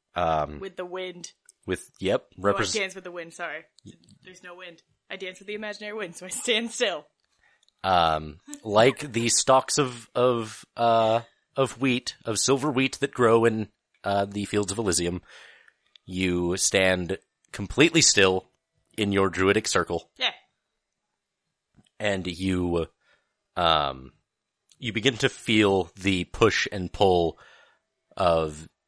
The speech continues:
Speaker 1: the raw energies of this place.
Speaker 2: Sweet.
Speaker 1: Um, and it is at first very unfamiliar to you.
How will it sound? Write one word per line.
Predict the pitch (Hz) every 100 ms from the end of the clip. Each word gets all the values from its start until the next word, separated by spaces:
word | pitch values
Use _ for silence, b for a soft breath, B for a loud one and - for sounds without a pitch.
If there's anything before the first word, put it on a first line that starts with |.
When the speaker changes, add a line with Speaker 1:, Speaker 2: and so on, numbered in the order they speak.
| -
Speaker 1:
the | 85 85 78 78 76 69 _ _ 90
raw | 92 92 90
energies | 101 92 87 87 73
of | 76
this | 76
place. | - 82 73 - - _ _ _ _ _ _ _ _ _ _ _
Speaker 2:
Sweet. | - - -
Speaker 1:
Um, | 95 82 76 73 - _ - b b b b _ _ _ _ _
and | 110 117
it | 127 - _ _ _ _
is | 131 123 113 107 -
at | 123
first | - - 175 - -
very | 135 147
unfamiliar | 135 127 117 104 95 82
to | -
you. | 78 69